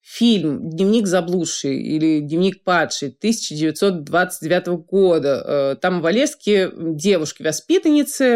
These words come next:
м, она, соответственно, воспитатель в специальной школе.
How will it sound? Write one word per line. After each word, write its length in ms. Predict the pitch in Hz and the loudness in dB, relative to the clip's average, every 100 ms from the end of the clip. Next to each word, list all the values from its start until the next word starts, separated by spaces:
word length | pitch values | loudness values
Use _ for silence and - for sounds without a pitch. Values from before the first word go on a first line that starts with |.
| 226 - | 2 -2
м, 340 | 185 175 165 - | -4 -2 -4 -2
она, 200 | 160 160 | -2 0
соответственно, 440 | 151 147 147 143 | -2 -4 -6 -8
воспитатель 720 | - 180 269 330 339 240 208 - _ | -8 -4 0 0 2 0 0 -6 _
в 80 | |
специальной 460 | - - - 160 139 | -14 -10 -2 -2 -2
школе. 540 | - - 311 285 269 | -6 0 2 4 0